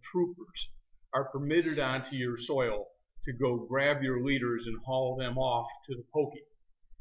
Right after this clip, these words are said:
What it means is that the scrutiny, the opportunity to have w-, the world view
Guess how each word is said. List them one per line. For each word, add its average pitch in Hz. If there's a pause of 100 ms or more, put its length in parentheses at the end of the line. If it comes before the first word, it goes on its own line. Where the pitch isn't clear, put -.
(220)
What 135
it 123
means 175
is 143
that 127 (200)
the 127
scrutiny, 117 (320)
the 123
opportunity 151
to 135
have 135 (320)
w-, 147
the 147
world 143 (280)
view 147